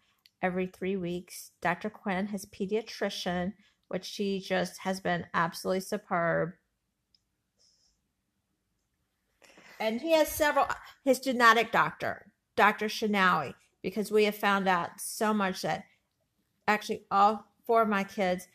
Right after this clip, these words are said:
are missing a, they have chromosome microdeletion that has caused, like, their epilepsy, autism,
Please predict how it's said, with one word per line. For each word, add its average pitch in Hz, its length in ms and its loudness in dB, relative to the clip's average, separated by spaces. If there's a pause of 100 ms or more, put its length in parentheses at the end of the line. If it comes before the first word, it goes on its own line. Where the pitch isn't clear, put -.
(200)
are 196 120 0
missing 196 580 -2
a, 175 480 0 (1040)
they 208 80 -2
have 196 220 0 (180)
chromosome 214 680 0
microdeletion 185 1080 0 (280)
that 185 100 2
has 175 200 0
caused, - 880 -4 (120)
like, 180 200 2 (120)
their 185 160 -4
epilepsy, 165 800 -6
autism, 160 500 -4